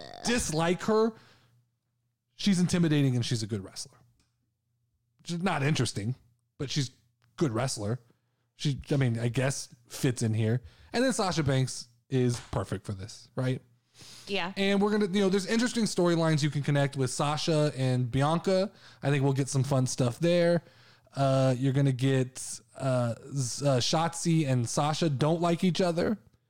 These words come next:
Speaker 1: So there's all kinds of inner storylines that'll play out here. Prediction, if I have to predict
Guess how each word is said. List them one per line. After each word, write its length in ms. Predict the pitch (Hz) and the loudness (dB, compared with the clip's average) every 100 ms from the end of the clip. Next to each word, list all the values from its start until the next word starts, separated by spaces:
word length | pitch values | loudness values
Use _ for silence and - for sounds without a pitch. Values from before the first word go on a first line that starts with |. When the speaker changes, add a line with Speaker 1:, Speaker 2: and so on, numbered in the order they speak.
| _ _ - | _ _ -2
Speaker 1:
So 120 | 185 | 0
there's 160 | 175 | 0
all 200 | 180 220 | 0 -2
kinds 300 | 233 220 190 | 0 0 0
of 60 | 160 | 2
inner 220 | 160 165 | 2 2
storylines 600 | 151 160 151 143 143 139 | 2 2 2 2 2 2
that'll 160 | 131 123 | 0 -2
play 260 | 127 131 | 0 0
out 140 | 127 120 | 2 2
here. 280 | 131 123 120 - - - | 2 2 0 -8 -20 -6
Prediction, 720 | - 165 135 233 - 294 262 - | -2 0 0 -2 0 0 0 -2
if 140 | 165 | -4
I 60 | 160 | -2
have 360 | 139 - 208 - | -4 -4 -4 -4
to 80 | 214 | -4
predict 520 | 190 147 170 156 | -2 0 0 -2